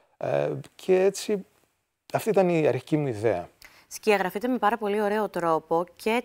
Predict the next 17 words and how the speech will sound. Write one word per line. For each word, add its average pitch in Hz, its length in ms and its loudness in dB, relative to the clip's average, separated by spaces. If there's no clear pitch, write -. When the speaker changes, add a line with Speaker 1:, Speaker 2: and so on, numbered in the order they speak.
Speaker 2:
την, 170 380 -4
α, 151 240 -2
Αμαλία 156 380 -6
μέσα 151 220 -12
σε - 100 -16
αυτό 160 140 -16
το 160 80 -12
βιβλίο, 151 560 -4
μέσα 175 220 -10
από 196 100 -16
τα 190 300 -2
δικά 208 260 0
της 180 160 -8
γραπτά 160 580 2
που 156 380 -8
έχετε 165 500 -8
διαβάσει. 160 720 0